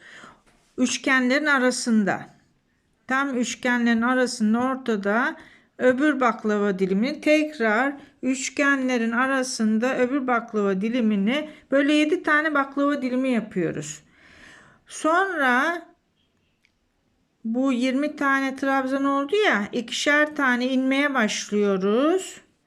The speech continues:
Baklava diliminin diğer yarısını yapıyoruz.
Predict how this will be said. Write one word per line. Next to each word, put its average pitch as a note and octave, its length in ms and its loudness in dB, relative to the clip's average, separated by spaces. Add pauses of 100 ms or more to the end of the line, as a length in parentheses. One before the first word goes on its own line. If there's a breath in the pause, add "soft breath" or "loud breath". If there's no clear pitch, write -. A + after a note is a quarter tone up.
(480 soft breath)
Baklava C4 540 2
diliminin C4+ 540 -2
diğer C#4 300 4
yarısını G#3 560 0
yapıyoruz. G#3+ 420 0